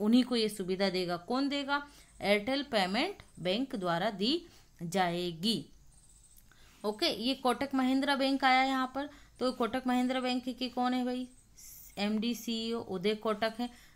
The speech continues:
अभी ये हाल ही में चर्चा में रहे थे। क्यों रहे थे? ये बने थे सीआईआई के अध्यक्ष, कॉन्फेडेंट-, कॉन्फेडरेशन of इंडियन इंडस्ट्रीज के बने थे। एक और चीज़ याद रखिएगा, कोटक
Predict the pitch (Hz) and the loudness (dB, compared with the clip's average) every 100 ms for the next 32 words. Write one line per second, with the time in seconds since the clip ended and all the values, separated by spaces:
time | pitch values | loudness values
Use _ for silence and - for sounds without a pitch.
0 | - 202 240 254 202 208 214 247 233 247 | -2 2 2 2 2 2 4 2 2 2
1 | 247 233 202 233 233 233 233 233 240 240 | 2 0 0 0 0 0 0 -2 -6 -10
2 | - 254 262 254 240 233 262 - - - | -6 -2 0 0 -2 -2 -6 -8 -18 -8
3 | 202 262 240 220 208 208 285 277 - 254 | 0 0 2 0 -2 -4 -6 -6 -4 -2
4 | 262 226 196 202 202 202 233 196 160 180 | 2 2 2 2 0 0 0 0 -2 -6
5 | 170 - 202 208 202 226 226 247 269 - | -6 -4 -2 -2 -2 -4 -2 -2 -2 -4
6 | - 214 214 247 233 202 214 208 226 240 | 0 0 0 -2 0 0 0 0 0 2
7 | 240 240 196 202 240 339 - - - 202 | 0 0 0 2 2 0 -6 -20 -4 0
8 | 214 208 208 226 226 214 - 294 233 185 | 2 2 2 0 0 0 -2 -2 0 -2
9 | 175 175 - 208 220 269 269 240 247 240 | -2 -6 -2 -2 0 -2 -2 0 2 0
10 | 240 254 247 247 247 240 | -2 -2 -2 -2 -2 -2